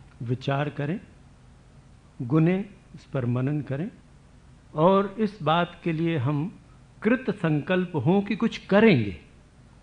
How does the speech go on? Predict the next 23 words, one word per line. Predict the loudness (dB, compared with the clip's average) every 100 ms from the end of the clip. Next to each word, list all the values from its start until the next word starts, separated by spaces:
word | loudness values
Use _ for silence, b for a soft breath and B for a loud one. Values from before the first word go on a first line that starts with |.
| -20 -20 -20 -20 -20 -20 -20 -10
आज | -4 -2 -4
की | -6 -6
संध्या | -4 -2 0 0 -2 -4 -10 -18 B -10
हम | -6 -4
ये | -4 -4
निश्चय | -4 -4 0 0
लेकर | 0 -4 -6 -10 -14 -14
जाएंगे, | -2 -2 0 -2 -4 -8 -14 -20 -20 -20 -20 -20 -20 -18 -2
कम | 0
से | 0 -2
कम | 0 -2 -2 -6
मैंने | -4 0 0 0 0
तो | -2
ये | 0
निश्चय | -2 -2 -2 -4
किया | -4 -6 -6
है | -8 -16 -20 -20 -20 -20 -20 -20 -20 -20 -20 -20 -4
कि | 0
ऐसा | 2 0 2 2
कुछ | 2 -4 -4
निश्चय | -4 -4 -4
लेकर | -4 -6 -6 -8
जाऊं | -4 -4